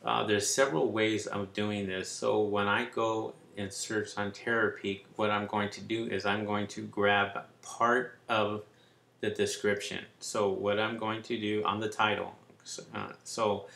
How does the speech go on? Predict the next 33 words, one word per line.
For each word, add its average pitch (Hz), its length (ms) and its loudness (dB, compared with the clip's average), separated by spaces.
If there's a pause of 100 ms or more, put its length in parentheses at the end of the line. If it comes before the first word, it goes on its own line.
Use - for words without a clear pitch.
(280)
I'm 107 200 0
going 107 220 0
to - 100 -8
go 113 180 0
ahead 110 320 -2
and 113 160 -6
grab 98 480 -2
this 107 300 2
part, - 540 2
just - 220 -4
a 104 80 -4
small 104 540 -2
part - 440 0 (600)
of 107 160 -6
the 98 80 -2
title 104 460 0
itself, 117 580 -2 (840)
copy 104 400 2
it, - 240 -2 (840)
and 104 160 0
now 104 320 2
I'm 107 160 0
gonna 104 160 0
go 104 200 2
into 98 300 -6
Terapeak. 98 800 -2
So, 101 500 0 (360)
uh, 107 360 2
for 107 300 -2
those 110 280 2
of 107 180 0
you 107 440 -2
who 95 160 -4